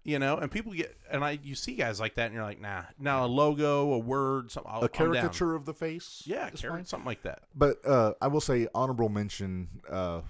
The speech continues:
Speaker 2: was the old, uh, Funk You Terry Funk shirt.
Speaker 1: Yep, I like that
Speaker 2: The white
Speaker 1: one.
Speaker 2: one, though.
Speaker 1: The white one.
Speaker 2: 'Cause that's the one the Funk wore.
Speaker 1: Yeah, he's got, like, twelve versions out there now. I've got two different ones at home.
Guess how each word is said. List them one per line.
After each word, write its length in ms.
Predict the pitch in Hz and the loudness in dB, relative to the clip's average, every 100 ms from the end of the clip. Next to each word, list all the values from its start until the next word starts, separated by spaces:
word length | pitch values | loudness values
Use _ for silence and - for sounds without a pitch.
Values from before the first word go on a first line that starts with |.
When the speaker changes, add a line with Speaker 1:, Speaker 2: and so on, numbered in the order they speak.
| - | -10
Speaker 2:
was 300 | 92 87 - | -8 -6 -8
the 180 | - 92 | -6 -4
old, 300 | 87 85 78 | -2 -4 -4
uh, 220 | 87 85 80 | -4 -4 -4
Funk 300 | - 95 - | -6 -6 -4
You 300 | 95 87 76 | -4 -4 -4
Terry 240 | - 90 85 | -4 -2 -2
Funk 240 | - 78 | -6 -8
shirt. 260 | - - 73 - - - | -10 -14 -14 -18 -16 -4
Speaker 1:
Yep, 180 | 107 - _ | -4 -4 _
I 60 | 98 | -10
like 240 | 98 98 | -8 -8
that 120 | - 98 | -6 4
Speaker 2:
The 40 | |
white 220 | 107 120 | 6 6
Speaker 1:
one. 160 | 90 78 | 0 -8
Speaker 2:
one, 0 | |
though. 160 | 60 - - - | -10 -16 -20 -12
Speaker 1:
The 80 | 95 | -4
white 180 | 123 - | -4 -4
one. 120 | - - - - | -12 -20 -20 -12
Speaker 2:
'Cause 100 | 92 | -6
that's 180 | 98 - | -6 -6
the 60 | |
one 120 | 98 | -8
the 60 | 90 | -8
Funk 240 | - 101 | -8 -10
wore. 220 | 73 62 - - _ - | -8 -12 -14 -20 _ -14
Speaker 1:
Yeah, 120 | 101 | -10
he's 180 | 117 147 | -10 -4
got, 240 | 127 98 _ - _ _ | -4 -4 _ -20 _ _
like, 120 | 98 - | -10 -8
twelve 360 | - 117 113 | -4 -4 -4
versions 520 | 90 110 107 - 90 | -4 -4 -4 -10 -12
out 180 | 92 92 | -10 -10
there 100 | 98 | -8
now. 300 | 92 101 92 | -8 -6 -6
I've 100 | 98 - | -8 -8
got 240 | 90 - | -12 -12
two 200 | - 117 | -12 -10
different 320 | 82 - - | -10 -12 -16
ones 200 | 85 90 | -16 -16
at 100 | 92 | -18
home. 300 | 85 90 87 | -16 -16 -16